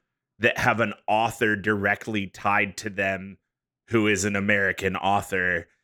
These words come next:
is Stephenie Meyer and the Twilight movies,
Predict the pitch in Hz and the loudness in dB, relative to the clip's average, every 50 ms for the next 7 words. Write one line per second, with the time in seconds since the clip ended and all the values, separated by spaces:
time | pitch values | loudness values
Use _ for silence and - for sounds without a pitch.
0 | _ _ _ _ - 104 117 104 87 - - - - - - - - - - 117 | _ _ _ _ -2 0 0 2 2 2 0 0 0 -2 -2 -2 0 4 4 2
1 | 104 - 117 107 101 98 95 101 101 98 92 92 92 87 85 80 - - 104 98 | 2 2 0 0 0 0 0 2 2 0 0 0 -2 -4 -6 -6 -2 0 0 0
2 | 95 85 80 90 80 80 85 82 69 65 67 65 - - - - | 0 0 -2 -4 -4 -6 -8 -10 -10 -12 -10 -4 -2 0 0 -2